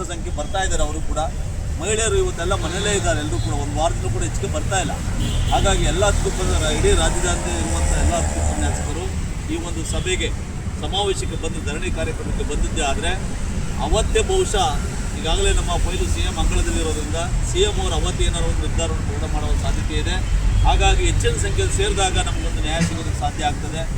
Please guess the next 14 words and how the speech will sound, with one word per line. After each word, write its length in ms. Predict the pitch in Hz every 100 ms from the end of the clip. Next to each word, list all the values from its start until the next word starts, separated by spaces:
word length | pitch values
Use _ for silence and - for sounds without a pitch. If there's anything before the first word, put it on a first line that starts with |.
| - -
ಯಾಕೆಂದರೆ 300 | - 185 - 185
ಒಗ್ಗಟ್ಟಿನಲ್ಲಿ 440 | 165 208 202 202 165
ಬಲವಿದೆ 340 | 175 185 185
ಅಂತಕ್ಕಂಥದ್ದು 500 | 175 165 165 165 170 156 147 143 - - - - -
ನ್ಯಾಯ 180 | 165 180 175
ನಂಬಿಕೆ, 240 | - 190 180 170 - -
ನಂಬಿಕೆಯನ್ನು 380 | 147 - 180 165 -
ಇಟ್ಕೊಂಡು 260 | - - -
ಬಂದಿರ್ತಕ್ಕಂಥವ್ರು 560 | - - - - 147 135
ನಾವು. 140 | 220 120 - - - - 156
ಈಗಾಗಲೇ 300 | 165 185 185
ಎಲ್ಲ 120 | 156 381 175
ನಾಯಕರು 320 | 165 190 381
ಕೂಡ 100 | 359